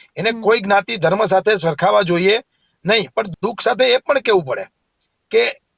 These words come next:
Speaker 1: અમુક ઘટનાઓ એવી બનતી હોય છે કે જે ઘટનાઓથી સમાજમાં આમ હચમચાટ ઊભી, ઊભો થઈ જાય અને સમાજને એની અંદર,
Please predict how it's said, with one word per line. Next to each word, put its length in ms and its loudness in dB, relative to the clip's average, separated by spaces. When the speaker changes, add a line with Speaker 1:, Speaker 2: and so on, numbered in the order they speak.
Speaker 1:
અમુક 540 -2
ઘટનાઓ 520 0
એવી 220 2
બનતી 360 0
હોય 180 0
છે 220 -8
કે 100 0
જે 260 2
ઘટનાઓથી 760 -2
સમાજમાં 920 -2
આમ 200 -4
હચમચાટ 640 -2
ઊભી, 200 -4
ઊભો 280 -2
થઈ 140 -2
જાય 220 -6
અને 380 -2
સમાજને 600 2
એની 340 -4
અંદર, 400 -2